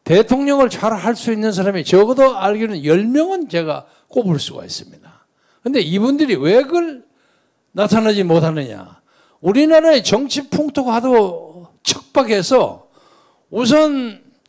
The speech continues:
경제적으로 자립을 해야 하고 자본이 있어야 하고 그래야 조직을 하고 그리고 열심히 부지런하게 건강하게 돌아다녀야 하고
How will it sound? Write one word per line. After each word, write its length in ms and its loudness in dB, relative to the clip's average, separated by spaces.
경제적으로 1120 2
자립을 500 -8
해야 140 -14
하고 340 -20
자본이 500 2
있어야 340 -2
하고 300 -18
그래야 280 -2
조직을 580 -4
하고 400 -6
그리고 320 -4
열심히 680 0
부지런하게 600 0
건강하게 520 -2
돌아다녀야 560 -2
하고 300 -6